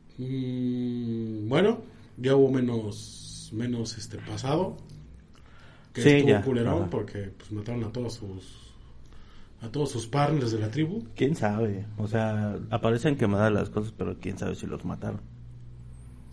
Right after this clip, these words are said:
Speaker 1: Bueno, sí mataron a muchos, ahí se ve, estaba muerto el
Speaker 2: Ah, bueno, sí. Ujú.
Speaker 1: Pero no estaba la morra que lo putea.
Speaker 2: Mm, ujú.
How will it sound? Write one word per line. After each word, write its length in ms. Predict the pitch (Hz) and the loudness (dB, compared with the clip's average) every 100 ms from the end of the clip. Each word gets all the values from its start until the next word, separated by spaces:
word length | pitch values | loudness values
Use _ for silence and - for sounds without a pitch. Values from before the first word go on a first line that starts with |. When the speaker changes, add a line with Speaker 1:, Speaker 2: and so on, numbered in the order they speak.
| - - 151 | -14 -8 2
Speaker 1:
Bueno, 240 | 165 135 | 4 4
sí 140 | 180 | 4
mataron 320 | 190 190 143 120 | 4 4 4 4
a 20 | |
muchos, 340 | 160 170 143 | 2 2 0
ahí 80 | 135 | 2
se 120 | 131 | 2
ve, 100 | 139 | 2
estaba 340 | 139 131 131 120 | 2 2 0 0
muerto 400 | 123 123 123 110 | -2 -4 -4 -4
el 240 | 101 95 110 | -4 2 10
Speaker 2:
Ah, 140 | 117 | 10
bueno, 240 | 110 101 - | 10 6 4
sí. 120 | 98 | -2
Ujú. 680 | - - - - 92 92 92 - - - | -4 -12 -16 -10 -6 -6 -8 -10 -14 -2
Speaker 1:
Pero 180 | 135 143 | 2 6
no 140 | 156 | 4
estaba 320 | 156 160 143 | 6 6 6
la 160 | 131 123 | 6 4
morra 560 | 127 131 135 123 113 104 - | 4 2 2 2 0 -6 -6
que 260 | 104 104 | -4 -2
lo 140 | 104 101 | -4 -6
putea. 380 | 107 110 113 110 - - - - - - - - - - - - - - | -6 -4 -4 -6 -14 -18 -20 -20 -20 -20 -18 -18 -18 -18 -18 -18 -18 -8
Speaker 2:
Mm, 280 | 101 98 95 90 | -4 -2 -4 -2
ujú. 340 | 101 98 101 | -2 0 -2